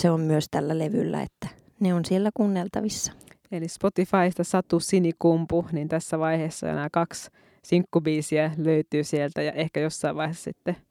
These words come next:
Speaker 2: loppukin levy, mut ei, ei vielä tässä vaiheessa.
Speaker 1: Ja YouTubessa on sitten lyriikkavideo tuosta Luomakunnan kruunukappaleesta ja siellä on myös jotain muita, niin
Speaker 2: Ja tää Tunturista taimaa,
Speaker 1: Joo.
Speaker 2: myös joka kuultiin. Eli Satu Sinikumpu sieltäkin. Ja
Speaker 1: Mutta
Speaker 2: mitkä sun
Speaker 1: ilman
Speaker 2: muut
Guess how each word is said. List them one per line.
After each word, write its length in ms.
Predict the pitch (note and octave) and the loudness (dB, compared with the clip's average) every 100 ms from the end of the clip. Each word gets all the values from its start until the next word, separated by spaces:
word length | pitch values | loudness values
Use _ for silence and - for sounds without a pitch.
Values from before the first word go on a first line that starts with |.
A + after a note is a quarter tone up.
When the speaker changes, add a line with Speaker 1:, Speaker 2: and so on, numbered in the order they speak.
| _ _ - | _ _ -6
Speaker 2:
loppukin 400 | D#3+ - D#3 - | -6 -2 -4 -2
levy, 160 | D3+ D3 | -2 -2
mut 120 | D3 | -2
ei, 260 | D#3+ D#3 D#3 | 0 0 0
ei 140 | D#3+ D#3 | -2 0
vielä 200 | D3+ D3+ | 0 -2
tässä 240 | E3 - | -4 -6
vaiheessa. 420 | - F3 F3 - - - | -4 -4 -4 -8 -8 2
Speaker 1:
Ja 200 | G#3 A3+ A3 | 4 4 4
YouTubessa 760 | C4 A#3+ F#3 F3 F3+ E3 - D#3+ | 4 4 4 2 2 -2 -2 -4
on 120 | E3+ | -2
sitten 500 | F3 - F3 E3 D#3+ | -4 -2 -2 -2 0
lyriikkavideo 920 | E3+ F3+ D#3 D3 - B2 D3 G2 A2 - - | 4 4 2 -4 -4 -2 0 0 -4 -6 -4
tuosta 360 | - D3+ - - | -4 -2 -6 0
Luomakunnan 760 | F3 F3 F3+ F#3+ - G#3+ F#3+ E3+ | 2 4 2 -4 -4 -4 -4 -6
kruunukappaleesta 960 | - - C#3 - - - - D#3 - - | -4 -4 -4 -6 -8 -8 -6 -6 -8 -8
ja 100 | D3+ | -6
siellä 280 | - A3+ A#3 | -6 -6 -2
on 60 | |
myös 300 | A3+ G#3 - - _ | 0 -2 -4 -16 _
jotain 240 | - F3 F3 | -6 -4 -2
muita, 360 | F3 F3+ - | -2 -2 -2
niin 220 | G#3+ A3 A3 - _ _ F3 | 0 -2 -4 -14 _ _ -6
Speaker 2:
Ja 80 | |
tää 160 | D#3+ D3 | -4 -4
Tunturista 380 | D#3 D#3 D#3+ - | -4 -4 -4 0
taimaa, 400 | G3+ D#3+ - F3+ | 0 0 -2 0
Speaker 1:
Joo. 200 | G#3 E3+ | 0 0
Speaker 2:
myös 220 | D#3+ D#3 | -6 -10
joka 200 | D#3 F3+ | -10 -10
kuultiin. 440 | - D#3+ E3+ F3 F3 | -6 -6 -6 -8 -10
Eli 120 | F3 | -6
Satu 280 | - - E3+ | -4 -2 2
Sinikumpu 500 | G#3 G3 F#3+ F3 F3+ | 4 4 2 -2 -2
sieltäkin. 580 | F3+ D#3+ E3 E3 - D#3+ | -2 -2 -4 -8 -8 -6
Ja 120 | F3 - - - - | -8 -10 -20 -20 -4
Speaker 1:
Mutta 220 | D#3+ F#3 F3+ | -2 2 4
Speaker 2:
mitkä 140 | F3 | 6
sun 140 | G#3 | 6
Speaker 1:
ilman 120 | G#3 | 6
Speaker 2:
muut 120 | A3 | 6